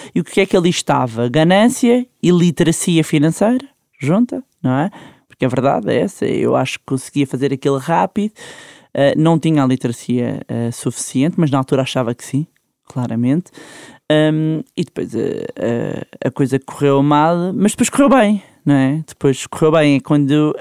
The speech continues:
aí sim eu percebo, ok, não há atalhos, vamos aprender o que é que é preciso fazer. Ahm, tive que voltar ao início, que é, ok, tenho que ganhar mais. Portanto, foram ali depois muitos,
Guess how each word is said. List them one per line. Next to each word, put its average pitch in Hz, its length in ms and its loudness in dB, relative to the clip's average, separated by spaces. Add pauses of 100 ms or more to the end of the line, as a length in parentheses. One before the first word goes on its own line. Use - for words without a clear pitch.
(160)
aí 165 260 2
sim 185 460 0
eu 185 60 2
percebo, 139 420 0
ok, 135 400 0 (440)
não 151 120 2
há 156 100 4
atalhos, 156 680 -2 (220)
vamos 143 320 2
aprender 151 720 0
o 156 80 -4
que - 140 -6
é 165 40 0
que 175 120 -2
é 165 40 2
preciso - 360 -6
fazer. 175 380 0 (580)
Ahm, 127 380 2 (140)
tive - 160 -4
que - 60 -8
voltar 147 460 2 (400)
ao 165 160 4
início, 196 440 2
que - 180 0
é, 220 300 4 (160)
ok, 123 380 -2 (220)
tenho 143 140 2
que 113 60 -2
ganhar 139 280 4
mais. 123 260 0
Portanto, - 380 -4
foram 143 400 2
ali 147 260 2
depois 139 380 0
muitos, 156 640 0